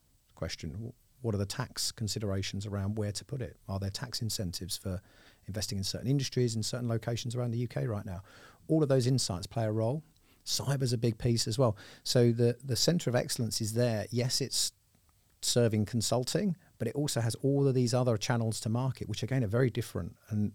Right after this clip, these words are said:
most, you know, cloud native startups or even traditional technology firms not, aren't having those conversations, but they all have really interesting insights to share, and the cloud can unlock opportunity for all of those as well. So I think that's quite exciting for us as a business.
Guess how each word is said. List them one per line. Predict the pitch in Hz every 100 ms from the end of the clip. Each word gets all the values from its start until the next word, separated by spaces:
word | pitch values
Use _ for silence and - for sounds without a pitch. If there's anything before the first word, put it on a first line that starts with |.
| -
most, | 117 123 - - _ _ - - _
you | 101
know, | 95 95 _ _
cloud | - 98 92
native | 101 101 - 92
startups | - 101 98 - 101 107 -
or | 110
even | 104 98 98
traditional | - 104 - 101
technology | - - 113 123 101
firms | 95 98 98 104 - _ _ _
not, | - 120 -
aren't | 117 117 110
having | 113 107
those | 98 98
conversations, | - 107 98 - 104 98 104
but | - -
they | 110
all | - 120 110
have | 98 107 101 95 - _ _ _ _ _ _ -
really | 110 101
interesting | 107 - 98 - 101
insights | 104 98 101 95
to | -
share, | - 107 110
and | 101
the | 95
cloud | - 110
can | 101 107
unlock | 104 104 -
opportunity | 95 - 107 98
for | 101 107
all | 110
of | 101
those | 101 98 101
as | 98
well. | 104 98
So | 87 110
I |
think | 120
that's | 107 101
quite | 107 101
exciting | 107 104 101 104
for | 98 104
us | -
as | 104
a |
business. | 104 - 87 -